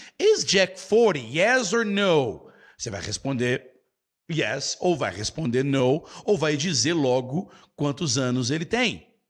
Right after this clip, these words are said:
"No, he isn't. He's thirty-five." E por aí vai.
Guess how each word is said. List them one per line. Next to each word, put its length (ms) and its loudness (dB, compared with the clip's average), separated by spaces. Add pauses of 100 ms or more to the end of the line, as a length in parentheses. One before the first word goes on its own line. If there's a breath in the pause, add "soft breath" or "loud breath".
"No, 280 0
he 200 2
isn't. 360 -6 (440)
He's 140 -4
thirty-five." 680 0 (600)
E 60 -4
por 200 -4
aí 120 0
vai. 340 -4